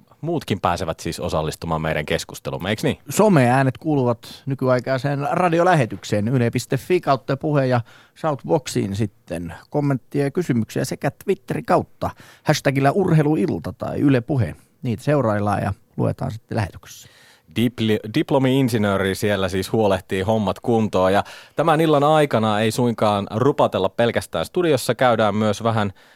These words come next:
Speaker 1: kuuntelemassa fiiliksiä tuolta kauempaakin, eli, ö, otetaan puhelinyhteyksiä ainakin Rovaniemelle,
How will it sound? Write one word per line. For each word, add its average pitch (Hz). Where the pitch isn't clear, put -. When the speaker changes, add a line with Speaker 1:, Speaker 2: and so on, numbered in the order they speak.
Speaker 1:
kuuntelemassa 151
fiiliksiä 127
tuolta 110
kauempaakin, 92
eli, 95
ö, 98
otetaan 107
puhelinyhteyksiä 117
ainakin 95
Rovaniemelle, 127